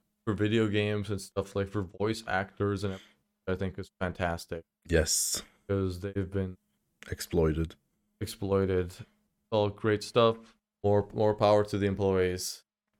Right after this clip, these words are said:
Speaker 1: workers. So yeah. But yeah, we'll watch the newer film. I'm really excited for it now, especially
Speaker 2: I'm
Speaker 1: just
Speaker 2: so
Speaker 1: to have
Speaker 2: happy
Speaker 1: that
Speaker 2: that you're
Speaker 1: comparison.
Speaker 2: excited because I, I,
Speaker 1: Yeah.
Speaker 2: it's a really good movie, actually. And I'm
Speaker 1: Okay.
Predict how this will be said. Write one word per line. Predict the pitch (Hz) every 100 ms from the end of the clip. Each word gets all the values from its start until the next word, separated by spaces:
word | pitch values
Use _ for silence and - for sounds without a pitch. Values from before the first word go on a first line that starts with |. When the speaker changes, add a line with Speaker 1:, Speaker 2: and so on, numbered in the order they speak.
| - - _ _ _ -
Speaker 1:
workers. | 92 - 87 87 - - _
So | 120
yeah. | 151 139 - _ - _ _
But | - 120 -
yeah, | 175 151
we'll | 139 135 135 135
watch | 135 123 123 -
the | - 113 113 113 113 110 113 117 110
newer | 113 123 131
film. | - 127 131 135 - -
I'm | - 139 175
really | 202 208
excited | 170 - 147 151 139 -
for | 120 107 101
it |
now, | 104 101 101 104
especially | 107 - 117 - 117 113 107 - -
Speaker 2:
I'm | 104
Speaker 1:
just | -
Speaker 2:
so | 110
Speaker 1:
to |
have | 104 104
Speaker 2:
happy | 107 104
Speaker 1:
that | 90
Speaker 2:
that | 90
you're | 90
Speaker 1:
comparison. | 90 104 82 82
Speaker 2:
excited | 135 151 - -
because | 98 110 101 -
I, | 104
I, | 107 101 110
Speaker 1:
Yeah. | 123 98 95
Speaker 2:
it's | 110 104 -
a | 110
really | 95 104 104 101
good | 101 90
movie, | 90 87 82 82
actually. | 78 78 - 82 78 - _ - - _
And | 98
I'm | 90 90
Speaker 1:
Okay. | 90 95 90